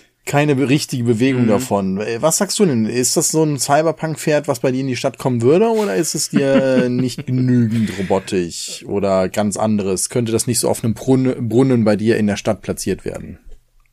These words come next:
Speaker 2: Ah, ich w-, ich würd's gar nicht, also, es ist so ein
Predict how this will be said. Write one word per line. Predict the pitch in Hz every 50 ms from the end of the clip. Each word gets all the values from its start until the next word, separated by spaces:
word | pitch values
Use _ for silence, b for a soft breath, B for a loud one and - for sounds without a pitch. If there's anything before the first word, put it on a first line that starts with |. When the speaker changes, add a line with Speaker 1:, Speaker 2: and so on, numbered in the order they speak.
| _ _
Speaker 2:
Ah, | - - - 98 95 101 104 104 104 107 104 104 104 107 - - _ -
ich | - - -
w-, | 107 - -
ich | - - -
würd's | 127 147 - - -
gar | - 196 185 196 202
nicht, | 202 196 190 - - _
also, | - 151 131 147 143 143 143 B B B B B _ _ _ _ _ -
es | - -
ist | 170 156 - - - -
so | - 135 123 139 135
ein | 135 135 135 135 139 135 139